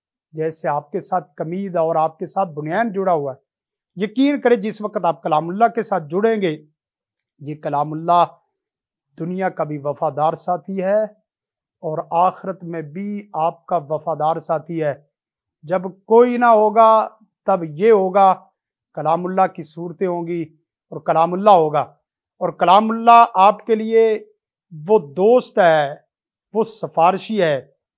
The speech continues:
جب تلک وہاں آپ کو ٹھنڈی ہوا، جنت کے مزے اور جنت کی عیش و عشرت وہ دکھا نہیں دیتا، تب تک اللہ تعالیٰ سے باقاعدہ جھگڑے گا۔ حدیث کے اندر آتا ہے،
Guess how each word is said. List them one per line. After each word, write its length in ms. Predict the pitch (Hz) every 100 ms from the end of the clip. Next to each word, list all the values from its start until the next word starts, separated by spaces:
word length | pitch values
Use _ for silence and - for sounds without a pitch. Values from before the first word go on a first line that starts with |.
| -
جب 480 | 190 - - 302 277 240
تلک 360 | 254 247 233 202 170
وہاں 360 | 165 165 202 202 180
آپ 260 | 180 185
کو 80 | 196
ٹھنڈی 600 | 160 _ - 220 202 185
ہوا، 360 | 143 151 160 127 - - _ _ _ _
جنت 460 | 147 151 175 170
کے 120 | - 160
مزے 440 | 139 156 160 160 131 _ _ _ _
اور 80 | 165
جنت 420 | 131 160 165 170
کی 160 | 165 151
عیش 280 | 147 147 -
و 60 |
عشرت 420 | 147 - 208 208 208 - _ _ _ -
وہ 80 | 156
دکھا 380 | 156 151 175
نہیں 140 | 202 208
دیتا، 360 | 202 202 220
تب 460 | 214 - 262 262 226
تک 240 | 262 262
اللہ 380 | 214 214 233 226 220 _ _ _ _ _
تعالیٰ 340 | 156 156 180 190
سے 380 | 185 - 196 220
باقاعدہ 760 | 151 - 175 - 226 226 240 220 139
جھگڑے 400 | 151 180 240 262
گا۔ 160 | 214 147
حدیث 300 | 147 202 202
کے 100 | 208
اندر 200 | 185 180
آتا 420 | 170 165 202
ہے، 40 | 160